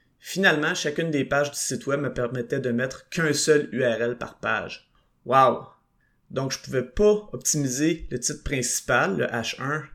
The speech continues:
dans une langue, sinon l'autre langue aurait un titre dans l'autre langue. Pour le métatitre et l'U R L, je devais choisir une langue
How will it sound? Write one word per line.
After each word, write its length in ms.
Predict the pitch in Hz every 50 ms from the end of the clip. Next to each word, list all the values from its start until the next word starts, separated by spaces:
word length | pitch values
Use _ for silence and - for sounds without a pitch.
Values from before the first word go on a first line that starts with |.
| -
dans 160 | - 123 123
une 240 | 120 117 127 120 113
langue, 280 | 117 131 175 196 185 160 -
sinon 340 | - - - 143 135 139
l'autre 300 | 135 131 123 120 120 117
langue 200 | 135 131 131 131
aurait 280 | 123 117 110 120 117 117 -
un 120 | 107 113
titre 240 | 113 - 139 127 120
dans 180 | 123 120 117 117
l'autre 360 | 117 117 113 117 - - 113
langue. 340 | 113 123 185 208 165 - - _ _ _ _ _ _ _ _ _ _ _ _
Pour 120 | - 120 143
le 100 | 151 147
métatitre 500 | 147 143 147 143 127 - - 160 - 151
et 40 | 139
l'U 160 | 131 131 131
R 180 | 117 113 113 123
L, 220 | 135 165 180 180 -
je 80 | 123 117
devais 240 | 139 127 113 139
choisir 540 | 135 - - 131 123 120 147 156 156 156 156 - - _ _ -
une 260 | 151 165 160 151 143
langue 540 | 135 135 131 135 143 139 135 127 120 117